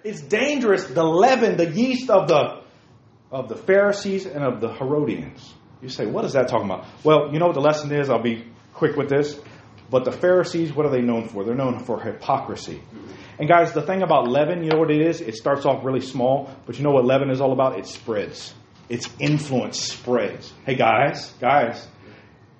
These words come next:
the influence of hypocrisy can spread into your life.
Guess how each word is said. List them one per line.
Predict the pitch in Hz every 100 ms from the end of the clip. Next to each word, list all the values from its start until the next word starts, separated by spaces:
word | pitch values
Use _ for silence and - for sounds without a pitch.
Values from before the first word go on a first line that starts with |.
| _ - - -
the | 113 123
influence | 143 151 160 151
of | 123 -
hypocrisy | - - 139 127 135 - 143
can | - 107
spread | - 123 120
into | 104
your | 90 120
life. | 90 71